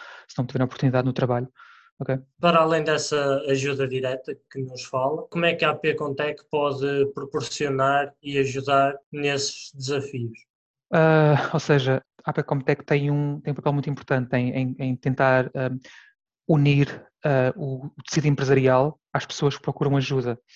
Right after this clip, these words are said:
Speaker 1: e que procuram, procuram crescer como comunicadores técnicos ou que procuram, ah,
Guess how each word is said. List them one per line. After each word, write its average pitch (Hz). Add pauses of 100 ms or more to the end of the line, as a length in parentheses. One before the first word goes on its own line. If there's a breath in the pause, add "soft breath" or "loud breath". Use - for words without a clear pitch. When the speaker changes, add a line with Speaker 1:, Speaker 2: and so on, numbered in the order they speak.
(380 loud breath)
Speaker 1:
e -
que -
procuram, 143 (160)
procuram 147
crescer 143
como 139
comunicadores 131
técnicos 131
ou -
que -
procuram, 135 (160)
ah, 156